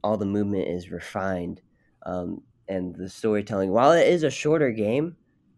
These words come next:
than, like, the Spider-Man P S four, the Spider-Man P S four is, like, twenty hour gameplay. This is, like, what, five to ten? Um, but it's really just fleshes out Miles Morales' story and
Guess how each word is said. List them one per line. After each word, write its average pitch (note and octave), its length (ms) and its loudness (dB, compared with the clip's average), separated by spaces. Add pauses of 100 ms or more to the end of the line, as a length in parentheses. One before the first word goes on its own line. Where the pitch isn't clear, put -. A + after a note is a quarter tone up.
than, A2+ 200 0
like, G2 340 -4
the F2 320 -2
Spider-Man A2 440 0
P A2+ 140 -4
S F#2+ 120 -4
four, A2+ 380 -4
the F#2 160 -12 (120)
Spider-Man G2 360 -4
P G#2 100 -4
S F#2 120 -4
four G2 140 -6
is, E2 80 -8
like, - 140 -8
twenty F2+ 240 -6
hour F2 180 -10
gameplay. F2 440 -8
This F2 180 -8
is, E2 100 -14
like, D#2+ 220 -6
what, - 200 -12
five F2 240 -8
to - 60 -20
ten? G2 280 -8 (1000)
Um, F#2 420 0
but G#2 320 2 (1400)
it's B2+ 160 -6
really E3+ 220 4
just C3 240 -2
fleshes A#2 440 2
out A2 200 2
Miles G#2+ 280 0
Morales' G#2+ 500 -2
story C3 560 -2 (460)
and G#2+ 500 0